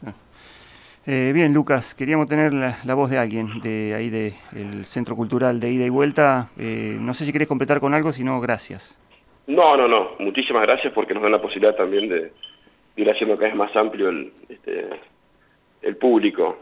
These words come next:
Speaker 2: este, la gente que nos vaya conociendo y que también se solidarice en algún punto porque esto de un centro cultural, este, me parece que,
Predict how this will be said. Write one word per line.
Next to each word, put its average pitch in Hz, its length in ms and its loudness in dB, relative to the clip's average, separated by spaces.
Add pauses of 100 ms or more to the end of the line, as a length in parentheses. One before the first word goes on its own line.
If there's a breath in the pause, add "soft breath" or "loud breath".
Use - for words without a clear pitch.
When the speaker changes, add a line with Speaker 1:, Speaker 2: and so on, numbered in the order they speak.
(120)
Speaker 2:
este, - 260 -6
la 92 320 -2
gente 113 300 0
que 92 80 -2
nos - 80 -4
vaya 107 260 2
conociendo 123 580 2
y 127 120 0
que 117 100 4
también 117 320 4
se 143 100 2
solidarice 110 540 4
en 104 80 2
algún 113 240 -2
punto 127 320 -2
porque 87 540 0 (840)
esto 123 260 2
de 110 40 6
un 113 140 0
centro 113 260 2
cultural, 117 680 0
este, - 200 -6
me 90 120 2
parece 98 400 -2
que, 82 320 -6